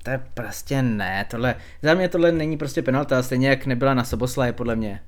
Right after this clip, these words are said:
I tam ho, tam ho vzali o dost víc teda než, eh, jo, když minulý kolo, nebo kdy to bylo. Takže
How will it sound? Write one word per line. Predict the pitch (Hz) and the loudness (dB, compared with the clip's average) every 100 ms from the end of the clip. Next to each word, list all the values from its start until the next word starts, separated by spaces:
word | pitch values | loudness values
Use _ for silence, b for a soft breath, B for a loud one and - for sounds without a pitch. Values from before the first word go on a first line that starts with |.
| - | -8
I | 135 | 0
tam | 135 | 2
ho, | 135 | 2
tam | 127 143 | 2 2
ho | 151 | 2
vzali | 143 147 151 | 4 6 6
o | 143 | 4
dost | 143 | 2
víc | 131 127 | 2 0
teda | 143 135 | 2 2
než, | 120 - B B B - 127 120 120 120 117 113 | 2 0 B B B -6 -2 -2 0 -2 -2 0
eh, | |
jo, | 127 143 | 2 2
když | 131 - | 0 -4
minulý | 127 127 127 | 0 2 2
kolo, | 123 123 117 | 2 0 0
nebo | 117 113 | 0 -2
kdy | 113 | -2
to | 113 | -2
bylo. | 110 101 b b b | -4 -4 b b b
Takže | - 123 120 131 127 123 | -2 -2 2 2 4 2